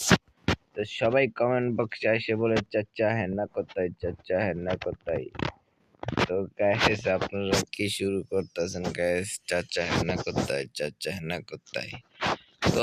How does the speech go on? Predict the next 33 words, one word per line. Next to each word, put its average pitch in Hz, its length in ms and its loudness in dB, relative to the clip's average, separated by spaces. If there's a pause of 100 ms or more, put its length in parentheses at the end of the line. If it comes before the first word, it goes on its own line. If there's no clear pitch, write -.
(140)
আমি 139 160 2 (140)
আপনাদের 127 380 0 (140)
মাঝে 117 300 0
অনেকদিন 110 340 -2 (140)
পর 110 140 0 (180)
নিয়ে 107 180 0
আসলাম 98 340 -4 (160)
সাব 98 220 -4 (120)
গেমের 92 460 -10 (140)
ভিডিও, 90 240 -2 (140)
তো - 140 -6
আপনারা 80 260 -8 (140)
স্ক্রিন 87 180 -12 (280)
দেখতে 101 340 -8
পারতেছেন। 98 520 -4 (960)
কমেন্ট 104 500 0
বক্সে 104 400 0 (200)
আর 98 100 4 (260)
ভাই 87 220 4 (400)
চাচা 98 400 0
হেন 80 200 -2
না 92 60 -2 (120)
কুত্তা - 340 -8
এগুলা 92 300 0 (160)
বলবেন 87 340 2 (100)
না 85 80 0 (120)
গাইস। 95 340 -2 (1400)
তো 101 80 2 (200)
অনেকদিন 92 380 -2 (100)
পর 92 100 0 (120)
আপনাদের 92 400 -2
মাঝে 90 200 -2 (100)
সাব 90 160 -2